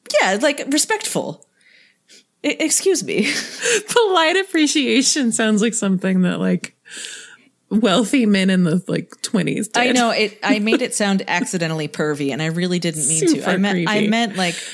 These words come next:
Speaker 2: Um,
Speaker 1: respectful appreciation of the capabilities of the human body, which is one thing. But Socrates is always depicted as kind of a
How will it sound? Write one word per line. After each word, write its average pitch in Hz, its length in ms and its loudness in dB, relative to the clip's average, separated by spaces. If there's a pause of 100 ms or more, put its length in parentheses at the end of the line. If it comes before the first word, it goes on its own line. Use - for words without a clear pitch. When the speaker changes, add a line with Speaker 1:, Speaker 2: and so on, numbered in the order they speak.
Speaker 2:
Um, 190 60 -6
Speaker 1:
respectful 185 760 0
appreciation 170 840 -2
of 151 300 -4
the 151 80 -6
capabilities 190 800 -2
of 175 100 -4
the 170 80 -6
human 160 340 -8
body, 170 280 -4 (320)
which 208 200 -2
is 226 140 -2
one 226 220 0
thing. - 240 -10
But 190 160 -4
Socrates 214 760 -2 (580)
is 190 200 0
always 202 420 -2
depicted 196 560 -6
as 151 100 -4
kind 175 240 -6
of 170 120 -4
a 143 120 -6